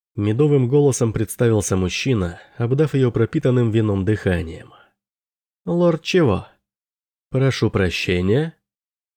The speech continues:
«Нельзя быть лордом без собственного аллода, особенно будучи настолько же чистым кровью, как я».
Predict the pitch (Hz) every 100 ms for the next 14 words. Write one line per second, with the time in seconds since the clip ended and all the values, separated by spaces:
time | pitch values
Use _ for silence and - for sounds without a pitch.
0 | _ 175 185 170 117 147 175 180 170 143
1 | 123 117 143 - 165 - 147 151 151 160
2 | 165 127 95 92 95 _ _ _ _ -
3 | 170 - 160 147 147 147 139 135 147 143
4 | - 143 139 139 143 147 - 147 143 170
5 | 147 123 120 139 135 110 90 87